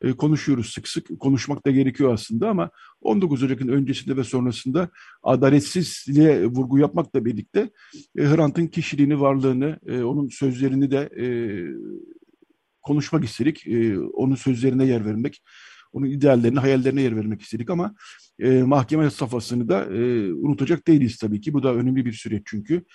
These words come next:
E, Dink cinayeti davasında, <clears throat> e, on beş yıl, e, geride kaldı. E, bir adalet talebinin yer bulmadığı muhakkak. E, bunu zaten, e, siz de, e,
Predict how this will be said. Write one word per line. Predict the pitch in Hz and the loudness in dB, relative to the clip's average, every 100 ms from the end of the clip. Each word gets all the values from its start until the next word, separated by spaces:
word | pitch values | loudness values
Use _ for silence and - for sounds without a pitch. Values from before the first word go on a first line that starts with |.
| - - _ | -20 -20 _
E, | 110 127 123 | 0 2 2
Dink | 123 | 0
cinayeti | - 123 113 113 | 0 -2 0 0
davasında, | 110 110 110 - 113 156 - - - - _ _ | 2 2 0 -2 -2 -2 -4 -8 -12 -14 _ _
<clears throat> | _ _ _ _ _ 120 | _ _ _ _ _ -2
e, | 117 | 0
on | 104 143 131 | 2 4 4
beş | 113 - | 2 0
yıl, | 98 - _ - | -4 -6 _ -8
e, | |
geride | 113 110 107 110 107 110 | -4 -4 -2 -2 -2 -4
kaldı. | 104 104 165 220 - - - - | -4 -2 -2 -2 -14 -20 -20 -6
E, | 120 131 127 | 0 0 4
bir | 151 135 | 4 4
adalet | 135 139 151 | 4 2 2
talebinin | 135 127 123 147 | 2 2 2 0
yer | 131 135 | 0 0
bulmadığı | 131 123 107 107 160 | 0 0 -2 0 -2
muhakkak. | 160 151 - 151 151 - | 0 -2 -2 -6 -6 -6
E, | 120 120 | -4 -2
bunu | 113 127 | -2 -2
zaten, | 120 117 135 - 82 | -2 -2 -4 -4 -4
e, | 113 107 101 | -2 -2 -4
siz | - 135 110 | -6 -8 -2
de, | 107 | -2
e, | 53 69 | -2 -6